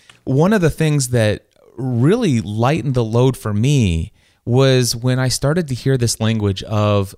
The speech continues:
living loved. You know, obviously coming from you and your book, So You Don't Want to Go to Church Anymore, uh, hearing this from my friend David Foster, who wrote, uh, A Renegade's Guide to God, and also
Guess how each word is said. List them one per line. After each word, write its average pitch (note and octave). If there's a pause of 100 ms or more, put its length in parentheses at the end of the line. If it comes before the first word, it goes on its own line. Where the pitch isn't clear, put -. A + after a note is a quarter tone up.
living A2+
loved. F#2+
You A#2
know, A2
obviously B2
coming A#2+
from G#2
you D#3 (400)
and A2
your A#2
book, A2+
So -
You G#2
Don't F#2+
Want F2+
to E2+
Go F2
to E2
Church D3
Anymore, C3+ (360)
uh, G2
hearing D#3
this C3
from A2+
my G2+
friend G#2+
David F#2
Foster, E3
who A#2+
wrote, G#2+
uh, F#2 (200)
A G#2+
Renegade's A2+
Guide F#2+
to G#2
God, C#3 (400)
and C3 (120)
also C#3+